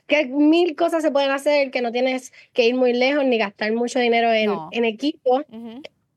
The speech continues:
Speaker 1: Eh, el más básico de, de ellos que mencioné, brincar cuica, caminar,
Speaker 2: <laughs>
Speaker 1: correr.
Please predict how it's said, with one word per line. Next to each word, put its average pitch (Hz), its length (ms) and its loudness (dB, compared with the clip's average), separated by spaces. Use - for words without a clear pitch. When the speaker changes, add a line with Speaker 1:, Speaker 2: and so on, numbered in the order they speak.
Speaker 1:
Eh, 202 440 0
el 226 240 2
más 220 220 0
básico 220 420 0
de, 214 320 2
de 220 320 0
ellos 226 460 0
que 226 120 -2
mencioné, 214 560 0
brincar 262 380 -2
cuica, 285 400 -2
caminar, 226 520 -2
Speaker 2:
<laughs> 247 640 -2
Speaker 1:
correr. - 0 -